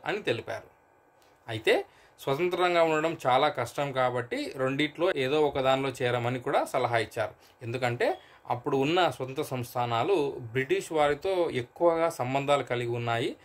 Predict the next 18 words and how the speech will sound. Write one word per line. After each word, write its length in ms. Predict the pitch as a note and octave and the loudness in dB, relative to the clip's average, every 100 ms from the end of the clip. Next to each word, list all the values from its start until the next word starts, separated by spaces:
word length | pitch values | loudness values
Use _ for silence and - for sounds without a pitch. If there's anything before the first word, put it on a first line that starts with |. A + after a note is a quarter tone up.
| - _ | -20 _
వాళ్ళకు 320 | B2+ B2+ B2+ B2 | 4 4 4 2
కావాల్సిన 420 | B2 C3+ C#3+ C#3+ | 2 4 2 -2
ఆయుధ 300 | A#2 B2+ C3 | 0 0 -2
సంపత్తి 420 | B2+ A#2 - B2+ | -4 -6 -6 -4
అవన్నీ 320 | A#2 A#2 B2 | -2 -2 -4
కూడా 500 | A#2+ B2 F3 D3 C3+ - - _ | -4 2 6 6 4 -2 -20 _
బ్రిటిష్ 320 | A#2+ C3 C#3+ | -6 -2 -2
వాళ్ళు 180 | C#3+ C#3+ | 2 2
అందిస్తూ 440 | B2 B2 A#2+ - B2 | 2 0 -4 -2 -2
వచ్చారు. 360 | G2+ - G#2+ | -2 -8 -10
అందుకని 400 | A2 A2+ B2+ F3+ | -8 -6 -4 -2
ఇండిపెండెంట్‌గా 680 | F#3 B2+ C3 C#3+ D3+ D3 C3+ | -2 -2 0 0 0 -2 -2
ఉండడం, 260 | B2+ A#2 G#2+ - _ - - - - _ | -2 -2 -4 -6 _ -20 -20 -20 -20 _
అంటే 140 | - D3+ | -6 -4
స్వతంత్ర 380 | C3 A#2+ C3+ C#3 | 0 -2 2 2
సంస్థానాలు 460 | C3 - C3+ C#3 | 2 2 2 4
ఇండిపెండెంట్‌గా 600 | B2 B2 B2+ C3 B2+ B2 | 2 0 0 0 0 0
ఉండడం 260 | B2 A#2+ | 0 -2